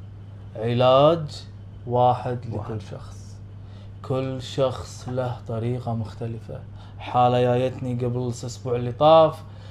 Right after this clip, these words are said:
Speaker 1: إنزين دكتور علي، يعني، لو تلاحظني أقول أول تمس، الس-، اليوم. الأسبوع اللي طاف، شوف كمية الحالات. والله كمية الحالات كبيرة
Speaker 2: بعدين
Speaker 1: جدا.
Speaker 2: يجيك واحد عشان بيسوي له دعاية، بس سوي دعاية، بس مو بهالحالات.
Speaker 1: نعم.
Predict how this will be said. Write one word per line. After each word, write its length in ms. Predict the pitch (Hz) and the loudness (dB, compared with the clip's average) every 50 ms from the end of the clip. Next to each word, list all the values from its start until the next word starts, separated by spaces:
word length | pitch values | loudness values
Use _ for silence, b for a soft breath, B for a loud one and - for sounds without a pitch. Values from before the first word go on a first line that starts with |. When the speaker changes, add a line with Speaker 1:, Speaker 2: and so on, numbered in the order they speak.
| b b b b b - - | b b b b b -6 -4
Speaker 1:
إنزين 340 | 139 131 120 135 143 151 147 | -4 -2 2 2 2 2 0
دكتور 220 | 143 - 143 135 | 0 0 2 2
علي، 280 | 135 147 147 143 139 135 | 4 4 2 2 0 0
يعني، 400 | 135 127 135 135 139 135 135 - - - | -2 -2 -2 -4 -4 -6 -8 -10 -2 0
لو 100 | 139 131 | 0 2
تلاحظني 420 | - 143 139 - 170 165 147 147 | 4 2 4 4 4 4 4 4
أقول 200 | 139 131 143 143 | 4 4 6 6
أول 200 | 139 135 139 - | 6 6 6 6
تمس، 460 | - 139 117 110 104 - - - - - b b b b b b - - | 4 2 0 0 -2 -6 -12 -14 -14 -14 b b b b b b -12 -10
الس-، 280 | - 113 - - - | -10 -10 -10 -8 -8
اليوم. 540 | - 143 143 143 143 139 135 - - 101 95 - b b b b b b - | -4 0 2 6 8 8 8 8 6 2 -2 -8 b b b b b b -12
الأسبوع 300 | - - 135 127 135 131 | -10 -6 -2 2 2 2
اللي 140 | 131 131 | 2 0
طاف، 260 | 135 - 123 113 104 101 - - - | 0 0 2 0 0 -2 -4 -10 -6
شوف 280 | - 151 139 135 - | -4 -4 -4 -2 -2
كمية 240 | 147 139 139 139 131 131 | -2 0 0 0 0 -2
الحالات. 420 | 123 - - 123 117 117 107 104 - - - - | -4 0 0 2 2 2 2 0 -4 -8 -6 -2
والله 640 | 120 117 117 120 120 123 131 139 147 151 151 143 - - | 0 0 2 2 4 4 6 6 8 8 6 6 2 -2
كمية 440 | - 131 127 127 131 135 139 139 135 - | -6 -6 -4 -4 -4 -4 -4 -4 -4 -4
الحالات 600 | 123 120 - 127 120 120 123 123 131 135 131 110 - - - | -6 -4 -2 -2 -2 -2 -2 -2 -4 -4 -4 -6 -8 -8 -6
كبيرة 440 | 123 117 113 131 135 135 135 131 - | -4 -4 -2 -4 -2 -2 0 6 8
Speaker 2:
بعدين 300 | - 143 147 170 190 185 | 8 8 10 8 6 6
Speaker 1:
جدا. 80 | 170 185 | 6 4
Speaker 2:
يجيك 220 | 196 - - - | 4 4 6 10
واحد 440 | 170 180 190 196 180 - 214 208 165 | 12 12 12 12 12 12 8 8 8
عشان 300 | 156 160 151 185 175 170 | 6 6 6 4 4 4
بيسوي 320 | 160 156 - 175 185 190 | 4 6 6 8 8 8
له 80 | 175 160 | 8 8
دعاية، 340 | 147 156 156 175 196 190 165 | 8 10 10 12 10 10 8
بس 160 | 156 - 185 | 6 4 2
سوي 380 | 160 - - - 226 254 254 | 0 2 6 10 12 12 12
دعاية، 380 | 208 185 202 180 - 233 220 175 | 12 12 12 12 12 12 10 10
بس 240 | 147 151 165 156 170 | 8 6 4 4 2
مو 220 | 180 226 285 302 | 2 4 4 4
بهالحالات. 1000 | 247 208 214 226 175 180 165 214 214 190 139 196 202 196 202 226 226 196 - - - | 6 6 6 8 8 8 10 12 12 12 12 12 12 12 12 12 12 12 10 8 2
Speaker 1:
نعم. 100 | - | -8